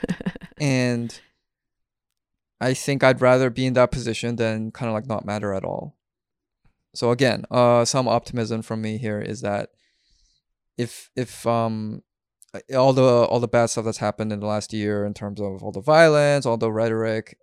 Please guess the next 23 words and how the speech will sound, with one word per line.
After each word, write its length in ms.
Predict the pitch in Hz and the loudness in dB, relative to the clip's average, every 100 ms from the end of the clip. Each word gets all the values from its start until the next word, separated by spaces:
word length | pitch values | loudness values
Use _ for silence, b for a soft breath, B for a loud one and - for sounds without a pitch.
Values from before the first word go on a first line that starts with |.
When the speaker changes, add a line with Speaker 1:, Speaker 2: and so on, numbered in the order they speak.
| - | -10
Speaker 2:
and, 200 | 104 101 | -8 -4
and 80 | 147 | -4
Speaker 1:
Mm-hmm. 80 | 147 | -2
Speaker 2:
whatever, 360 | 110 110 117 | -2 -2 -2
at, 240 | 117 120 - | -2 -4 -2
at 220 | 131 127 | -2 -2
least 400 | 135 139 139 - | -2 -2 -2 -4
I 100 | - | -6
think 180 | 123 120 | -6 -4
it's, 140 | 110 - | -6 -8
it's 160 | 120 - | -12 -12
come 520 | - 135 120 113 117 - _ _ _ _ _ _ _ _ - | -10 -6 -4 -4 -8 -16 _ _ _ _ _ _ _ _ -16
to 680 | - 120 113 110 110 110 - | -8 -4 -4 -4 -4 -8 -6
move 340 | 127 123 - | -4 -4 -4
people 440 | - 120 - 101 | -8 -8 -6 -6
to 140 | 101 117 | -6 -10
be 220 | 117 110 | -6 -4
like, 220 | 107 107 | -2 -4
"Hey, 200 | 110 113 | -6 -8
I, 380 | 104 113 113 104 | -6 -4 -6 -6
I 40 | 110 | -8
need 180 | 110 - | -8 -8
to 340 | 110 104 95 | -8 -6 -8